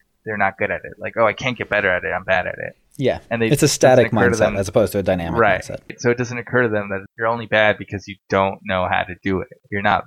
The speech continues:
Speaker 1: bad at it because you can't do it.
Speaker 2: Yeah. And it's a concept that people aren't taught. If you just think about it a little bit,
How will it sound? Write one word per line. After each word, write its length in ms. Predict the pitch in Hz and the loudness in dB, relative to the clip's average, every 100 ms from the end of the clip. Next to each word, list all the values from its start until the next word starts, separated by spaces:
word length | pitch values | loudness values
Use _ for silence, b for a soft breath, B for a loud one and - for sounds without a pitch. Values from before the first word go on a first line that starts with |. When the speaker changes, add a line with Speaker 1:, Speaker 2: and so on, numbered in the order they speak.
| _ | _
Speaker 1:
bad 240 | 104 98 92 | 0 2 2
at 140 | 90 | 0
it 120 | 87 - | -6 -10
because 360 | 90 90 87 98 | -10 -10 -10 -12
you 120 | 87 - - 92 | -14 -14 -16 -10
can't 300 | 95 87 - - - _ _ _ _ | -8 -8 -10 -18 -20 _ _ _ _
do 260 | - - - | -16 -14 -14
it. 140 | - _ _ _ | -16 _ _ _
Speaker 2:
Yeah. 300 | 117 95 92 - _ B B 127 | 2 2 0 -10 _ B B 2
And 100 | 190 | 4
it's 100 | 208 | 4
a 40 | 214 | 4
concept 360 | 233 202 139 - | 4 4 4 2
that 100 | - | 0
people 500 | 117 117 101 - _ - | 2 4 2 0 _ -4
aren't 300 | 110 101 - | -2 -2 -2
taught. 420 | 120 113 - - _ | 2 2 0 -6 _
If 160 | 127 127 | 0 0
you 60 | 143 | 0
just 320 | 160 - - | 0 -4 -2
think 240 | 139 135 | 0 2
about 240 | 107 98 90 | 4 2 2
it 160 | 78 - | -4 -8
a 60 | |
little 280 | 92 104 98 | -2 0 0
bit, 300 | 82 76 - | -2 -6 -8